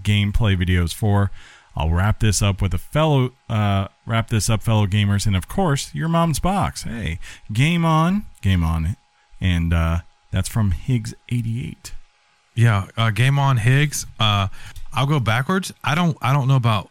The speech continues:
Speaker 2: Black Myth Wukong. Have you seen that,
Speaker 1: Oh,
Speaker 2: Chris?
Speaker 1: yeah, I've seen this. This is like, this came out of nowhere one day on I G N, and everyone was like,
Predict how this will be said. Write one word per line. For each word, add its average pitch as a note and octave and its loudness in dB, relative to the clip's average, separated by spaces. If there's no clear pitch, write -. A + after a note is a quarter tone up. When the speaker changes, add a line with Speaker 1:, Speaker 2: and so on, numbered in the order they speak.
Speaker 2:
Black G2+ 0
Myth G2+ -2
Wukong. F#2+ -4
Have F#2 -12
you G#2+ -8
seen C3 -6
that, G#2 4
Speaker 1:
Oh, G#2+ 6
Speaker 2:
Chris? F#2+ 4
Speaker 1:
yeah, F2 2
I've A2 2
seen G#2 4
this. E2+ 0
This B2+ 2
is A#2+ 0
like, G#2 2
this C#3+ 2
came F3+ 2
out B2 4
of F#2+ 0
nowhere F#2+ 2
one G#2 2
day G2+ 4
on F#2+ 2
I F#2+ 2
G G2 0
N, F#2 2
and G2 0
everyone F#2+ 4
was F2 -2
like, E2 -2